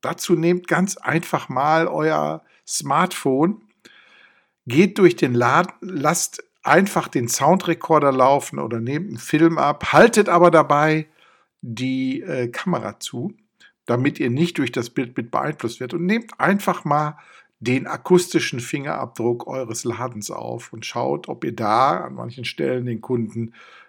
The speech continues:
nicht doch irgendwie eher belästigt als irgendwie animiert. Ja, und dann natürlich dieses Thema Ausprobieren. Wenn ihr irgendwas habt, was ihr dem Kunden zum Probieren geben könnt, macht es. Hilft immer.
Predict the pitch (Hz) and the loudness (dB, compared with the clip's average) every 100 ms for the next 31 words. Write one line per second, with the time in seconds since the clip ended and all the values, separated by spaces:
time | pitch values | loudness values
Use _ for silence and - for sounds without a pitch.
0 | _ 127 120 - 147 - - 143 123 117 | _ -6 -2 4 4 4 -2 -4 -4 -4
1 | 135 139 123 113 107 120 123 - 120 123 | -4 0 0 0 0 -2 -2 -4 -4 -4
2 | - 107 - 120 110 104 104 87 - 104 | -10 -10 -8 -8 -8 -8 -10 -10 -14 -16
3 | 104 107 - - _ _ - - - - | -14 -14 -18 -20 _ _ -20 -20 -20 -20
4 | - - _ - 139 131 139 156 151 165 | -20 -20 _ 8 10 10 8 6 6 6
5 | 156 143 117 - 135 156 139 - 127 107 | 4 0 -6 -4 -2 -2 -4 -4 -4 -2
6 | 110 101 101 _ _ _ 110 131 139 165 | -2 -4 -10 _ _ _ -6 -4 -2 4
7 | 170 165 139 131 - 143 - - - 120 | 4 4 0 -2 0 -2 -4 -8 -4 -2
8 | 147 127 123 - 156 147 120 131 120 117 | -2 -2 -4 -2 -2 -2 -6 -6 -8 -8
9 | 110 135 123 104 110 101 - 101 - - | -4 -4 -4 -6 -10 -12 -16 -18 -20 -16
10 | 104 104 - - 101 - - _ _ _ | -14 -12 -14 -16 -16 -16 -18 _ _ _
11 | - 127 131 123 - _ - 120 98 | -6 -4 -4 -6 -18 _ -8 -6 -8